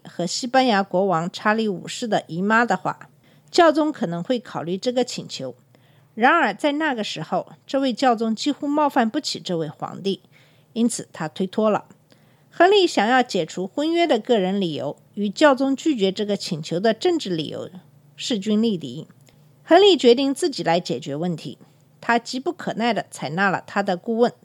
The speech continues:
托马斯·克兰麦的建议，将他的案件呈交欧洲各大学以征求学者们的意见。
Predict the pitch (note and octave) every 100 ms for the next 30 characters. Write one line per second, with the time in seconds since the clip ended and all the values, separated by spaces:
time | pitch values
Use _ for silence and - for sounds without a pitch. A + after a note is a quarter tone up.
0 | - C#4 C4 - - F#3+ F#3+ - A#3 E3
1 | F3+ A#3 - F#3+ - A#3 A3+ G3+ _ _
2 | _ _ _ D4+ D#4 - D#4+ C#4+ C4+ B3+
3 | A3+ G#3+ - - F#3 G3+ G3 A3+ A3+ A#3
4 | A3+ A3+ A3+ F3+ - E3 - D#3+ - B3
5 | A#3+ F3+ - D#3 G3 C#3 C#3+ C#3+ D#3+ G#3
6 | F3+ F#3